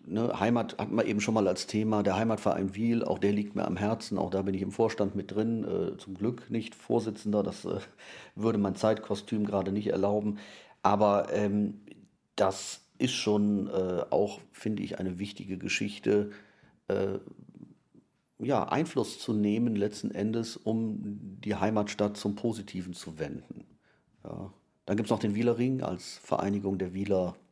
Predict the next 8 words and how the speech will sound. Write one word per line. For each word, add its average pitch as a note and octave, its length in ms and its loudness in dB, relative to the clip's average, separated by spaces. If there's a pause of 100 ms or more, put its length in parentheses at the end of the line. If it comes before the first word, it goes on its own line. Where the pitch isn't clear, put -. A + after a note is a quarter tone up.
(160)
Unternehmen, F#2+ 540 0
Kleinunternehmen, F2+ 760 -2
Einzelhändler, - 640 -6
wie F2 100 -2
auch E2+ 120 -4
immer. G#2+ 300 -4 (680)
Ähm, F#2 480 -4
auch, A#2+ 440 2